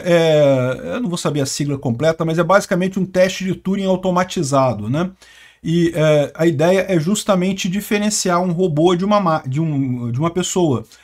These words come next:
Uma pessoa teria capacidade de passar no teste de Turing, uma inteligência artificial, um robô não. Mas a verdade é a seguinte, hoje em dia já é pou-, são pouquíssimas,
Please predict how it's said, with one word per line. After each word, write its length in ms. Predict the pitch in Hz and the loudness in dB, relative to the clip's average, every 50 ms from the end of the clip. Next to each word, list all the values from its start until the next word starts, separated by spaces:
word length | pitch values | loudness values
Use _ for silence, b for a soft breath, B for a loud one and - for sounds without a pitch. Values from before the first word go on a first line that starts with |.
| b b b b b | b b b b b
Uma 140 | - 147 - | -2 -2 0
pessoa 560 | 220 - 170 160 - - - 180 190 196 190 | 2 2 2 2 2 0 2 2 2 0 0
teria 340 | 196 - 180 160 175 180 170 | 0 2 2 4 4 2 2
capacidade 640 | 175 180 165 - 165 160 - - 139 135 135 135 139 | 0 -2 -4 -2 -4 -4 -4 -2 0 0 0 0 0
de 60 | 139 | -2
passar 380 | - 151 143 135 - - 131 | -2 -2 -2 -2 -2 -2 -2
no 100 | 135 139 | -2 -2
teste 320 | 135 - 127 135 127 - 175 | -2 -2 -4 -4 -4 -4 -6
de 80 | 233 | -6
Turing, 440 | 226 - 233 226 233 240 240 226 - - | -4 0 2 2 4 4 2 0 -2 -4
uma 180 | 202 208 208 202 | -2 0 0 0
inteligência 540 | 190 190 202 190 175 151 160 170 170 - | -2 -4 -4 -4 -2 0 0 -2 -2 -4
artificial, 580 | 160 - - - 170 147 - - 170 175 - - - | -8 -10 -8 -10 -8 -8 -2 0 0 0 0 0 -2
um 120 | 170 180 | -2 -2
robô 320 | 165 170 165 - 160 196 202 | 0 -2 -2 -2 -2 -2 0
não. 220 | 175 160 156 156 b b b b b b b | -2 -2 -4 -6 b b b b b b b
Mas 140 | - 233 226 | -6 -4 -2
a 60 | 254 | 0
verdade 320 | 233 240 220 214 254 269 | 0 0 2 0 0 -2
é 40 | 285 | -4
a 20 | |
seguinte, 280 | - - 220 226 220 - | -4 -2 -2 -2 -2 -2
hoje 240 | - 214 226 220 233 | -2 -2 0 2 2
em 60 | 175 | 0
dia 240 | 143 160 226 247 233 | 0 0 0 0 2
já 100 | 208 233 | 0 0
é 20 | 233 | -2
pou-, 240 | 233 - 220 - - _ - | -2 -6 -10 -12 -12 _ -6
são 160 | - 247 226 | -2 -2 0
pouquíssimas, 960 | 220 233 220 220 - - 254 269 277 - - - 214 175 139 131 131 - - | 0 -2 -6 -6 -6 -8 -6 -4 -4 -4 0 0 0 0 0 -2 -4 -6 -10